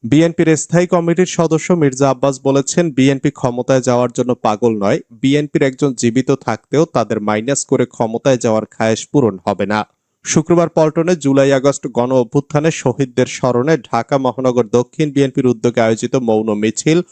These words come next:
ও দোয়া অনুষ্ঠানে এসব কথা বলেন তিনি। এর আগে বেলা তিনটার পর থেকেই রাজধানীর বিভিন্ন ওয়ার্ড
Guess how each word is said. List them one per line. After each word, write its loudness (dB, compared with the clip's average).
ও 2
দোয়া 0
অনুষ্ঠানে -2
এসব -4
কথা -2
বলেন -2
তিনি। -2
এর 2
আগে 0
বেলা 2
তিনটার 0
পর 0
থেকেই -2
রাজধানীর 0
বিভিন্ন 0
ওয়ার্ড 2